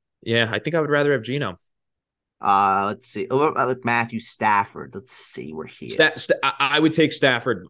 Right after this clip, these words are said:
Speaker 1: a-, above Geno, I think, though.
Speaker 2: Thirteen seven for Matthew Stafford.
Speaker 1: Yeah, I w-, I would take Stafford above all those guys that we just talked about,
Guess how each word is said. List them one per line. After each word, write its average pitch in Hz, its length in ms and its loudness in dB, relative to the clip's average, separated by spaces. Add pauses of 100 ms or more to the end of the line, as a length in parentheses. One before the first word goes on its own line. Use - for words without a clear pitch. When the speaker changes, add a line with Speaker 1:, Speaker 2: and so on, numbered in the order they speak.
Speaker 1:
a-, 110 40 -2 (160)
above 104 340 -4
Geno, 92 340 -4
I 87 140 -2
think, - 280 -10
though. 85 300 -4 (340)
Speaker 2:
Thirteen 165 680 -2
seven 113 560 -2
for 110 160 -6
Matthew 98 340 -4
Stafford. 82 500 -6 (240)
Speaker 1:
Yeah, 120 220 -8
I 131 120 2
w-, 143 180 2
I 127 140 2
would 139 180 0
take 139 240 0
Stafford 123 420 0
above 104 240 -2
all 104 160 0
those 98 180 -2
guys 92 340 -4
that 87 100 -8
we 85 80 -10
just 85 180 -12
talked 87 220 -4
about, 87 340 -4